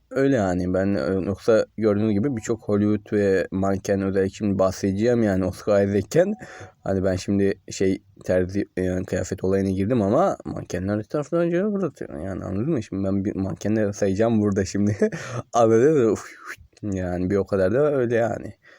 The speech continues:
Dediğim gibi yani The One Above All olsa belki bu kadar olmayacak. <laughs> Anlatabiliyor muyum? <clears throat> Neyse işin gerçeği bu. Ee, videonun başlığı da tam olarak, e, ha-, sevişmeyen Rihanna, hamile bıraktığım Rihanna olacaktır.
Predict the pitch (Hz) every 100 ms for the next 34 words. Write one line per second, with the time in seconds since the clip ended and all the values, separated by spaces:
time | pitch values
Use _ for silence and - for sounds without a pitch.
0 | _ - 98 113 113 104 92 98 107 135
1 | 127 120 110 104 101 95 - 220 104 104
2 | 123 127 139 131 143 123 123 117 139 135
3 | 170 165 - 185 185 202 180 202 208 220
4 | - 117 - 101 101 101 135 170 104 -
5 | - 98 95 - - - - - _ -
6 | - - 151 - 240 190 160 135 170 170
7 | 127 117 113 160 _ - - - - 123
8 | 127 127 156 196 170 143 151 151 - 104
9 | 123 147 139 110 92 113 151 - 123 117
10 | 113 110 110 110 107 127 143 - - 156
11 | 151 120 104 95 101 139 147 147 135 139
12 | 131 113 127 135 113 113 101 - 127 127
13 | 113 110 101 90 87 87 98 98 - 131